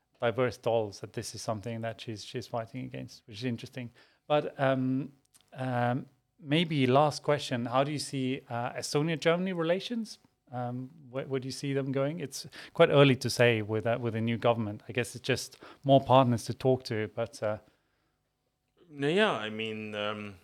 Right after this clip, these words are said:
Speaker 2: there was a high interest. I, I was also in charge of many German delegations coming to Estonia to learn about, um, digitalization, also to learn about, um,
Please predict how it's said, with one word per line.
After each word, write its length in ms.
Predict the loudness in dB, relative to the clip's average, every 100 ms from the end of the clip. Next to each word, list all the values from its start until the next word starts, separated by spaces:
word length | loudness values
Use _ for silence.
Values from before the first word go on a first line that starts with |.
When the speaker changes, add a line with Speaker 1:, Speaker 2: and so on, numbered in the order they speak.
| -20 -20 _
Speaker 2:
there 380 | -10 -6 -6 -6
was 240 | -6 -4
a 80 | -4
high 260 | 0 0 0
interest. 800 | 0 -4 -4 -4 -4 -4 -8 -8
I, 360 | -4 -4 -4
I 40 | -6
was 200 | -6 -4
also 220 | -4 -4
in 80 | -6
charge 340 | -2 -2 -2
of 140 | -8
many 360 | -6 -6 -6 -8
German 340 | -6 -6 -6
delegations 720 | -6 -8 -6 -2 -2 -4 -8 -8
coming 280 | -8 -8 -8
to 120 | -6
Estonia 720 | -6 -6 -6 -6 -4 -6 -6 -10 _ _ _ _ -12
to 80 |
learn 260 | -4 -4 -2
about, 580 | -6 -4 -4 -4 -8 -8
um, 300 | -6 -6 -10 _ _ _
digitalization, 1000 | -14 -10 -8 -6 -4 -2 -4 -4 -6 -8 _ _ _ _ _ _ _ 0
also 440 | 2 2 0 -2
to 200 | 0 0
learn 260 | 4 4 2
about, 580 | 0 2 2 0 -4
um, 360 | -6 -4 -6 -10